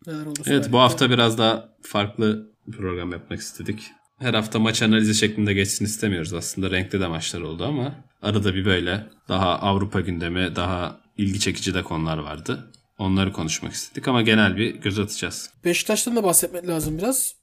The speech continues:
Speaker 1: Erzurum karşısında önemli bir galibiyet aldılar. Sergen Hoca toparladı, iyi gidiyor. Yani adam röportaj verdiğinden beri uçuyor yani. İnanılmaz bir şey.
Speaker 2: Kulüpte ne kadar değişti hava değil mi bir ayda? Başkan,
Speaker 1: Tabii, tabii.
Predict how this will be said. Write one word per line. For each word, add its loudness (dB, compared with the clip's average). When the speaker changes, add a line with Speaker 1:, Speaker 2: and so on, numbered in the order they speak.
Speaker 1:
Erzurum 0
karşısında -2
önemli -2
bir -4
galibiyet -2
aldılar. -4
Sergen -2
Hoca -4
toparladı, -4
iyi -6
gidiyor. -6
Yani -2
adam -4
röportaj 0
verdiğinden 0
beri 0
uçuyor 4
yani. 0
İnanılmaz -2
bir -6
şey. -6
Speaker 2:
Kulüpte 4
ne 6
kadar 4
değişti -2
hava -6
değil -2
mi -2
bir 0
ayda? -4
Başkan, 2
Speaker 1:
Tabii, 2
tabii. -12